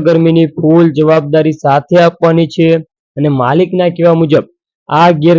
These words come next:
ગાયને આગલા વેતરમાં આખા દિવસનું ચૌદ થી પંદર લીટર દૂધ હતું. તો જો કોઈ પશુપાલકને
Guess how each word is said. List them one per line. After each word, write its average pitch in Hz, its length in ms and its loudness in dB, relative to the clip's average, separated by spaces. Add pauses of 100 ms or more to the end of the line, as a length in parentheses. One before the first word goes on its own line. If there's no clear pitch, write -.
ગાયને 160 300 2 (200)
આગલા 160 340 2
વેતરમાં 165 580 0 (100)
આખા 165 320 0
દિવસનું 156 600 0
ચૌદ 160 280 2 (120)
થી 165 240 2
પંદર 156 400 0
લીટર 165 320 2
દૂધ 165 180 2
હતું. 165 240 0 (520)
તો 147 40 -2 (120)
જો 135 220 -2
કોઈ 180 180 -2
પશુપાલકને 170 600 0